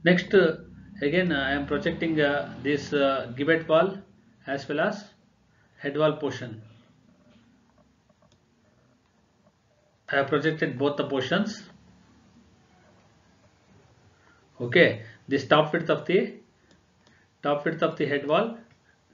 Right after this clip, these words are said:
top width of the gibbet wall, both I have taken the projection to the center line of this, up to center line. Top, we will see the top width of the head wall as well as gibbet wall.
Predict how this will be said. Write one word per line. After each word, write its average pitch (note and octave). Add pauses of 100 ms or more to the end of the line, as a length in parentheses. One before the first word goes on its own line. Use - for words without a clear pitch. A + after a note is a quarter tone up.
top D3
width -
of C#3+
the E3
gibbet C3+
wall, A2+ (340)
both D#3
I -
have C#3
taken C#3+
the A3+ (240)
projection C#3
to C#3
the F3
center C3+
line C3+
of B2+
this, A3+ (1300)
up C3+
to A#2
center C3
line. A2+ (1300)
Top, F#3
we D#3
will D#3
see D#3+
the G3
top C#3+
width -
of D3
the D3
head C#3
wall C#3+
as C3+
well C#3+
as G3+
gibbet C3
wall. A2